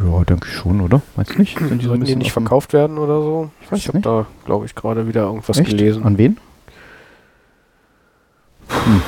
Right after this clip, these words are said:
Speaker 2: Weiß ich, im Zweifelsfall Google, nehme ich an.
Speaker 1: <laughs> Sowas. Microsoft, Google.
Speaker 2: Ja, irgendwie sowas.
Speaker 1: Okay. Nee, hatte ich so nicht mitbekommen. Joa. Und wenn wir schon so ein bisschen, nee, off-topic sind,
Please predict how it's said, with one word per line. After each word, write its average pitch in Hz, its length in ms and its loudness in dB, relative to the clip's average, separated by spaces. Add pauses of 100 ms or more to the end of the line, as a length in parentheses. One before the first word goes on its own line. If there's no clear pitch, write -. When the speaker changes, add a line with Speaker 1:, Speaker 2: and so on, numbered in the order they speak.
(120)
Speaker 2:
Weiß 123 320 0
ich, 139 100 0
im 123 140 -2
Zweifelsfall 117 720 0
Google, 127 440 0
nehme 120 240 0
ich - 160 -8
an. 120 320 0 (360)
Speaker 1:
<laughs> - 500 -12
Sowas. 110 480 4 (600)
Microsoft, 104 540 0 (140)
Google. 104 280 2
Speaker 2:
Ja, 110 260 2 (440)
irgendwie 104 360 -2
sowas. 101 460 -2 (120)
Speaker 1:
Okay. 101 380 0 (220)
Nee, 175 220 2
hatte 135 160 -2
ich - 60 -14
so 143 100 0
nicht 143 200 0
mitbekommen. 107 520 0 (2000)
Joa. 110 640 0 (960)
Und 127 380 -2
wenn 131 100 2
wir 165 100 2
schon 170 260 0
so 165 80 2
ein 160 60 -2
bisschen, 160 300 0
nee, 127 260 0 (160)
off-topic 151 480 -2
sind, 160 320 -2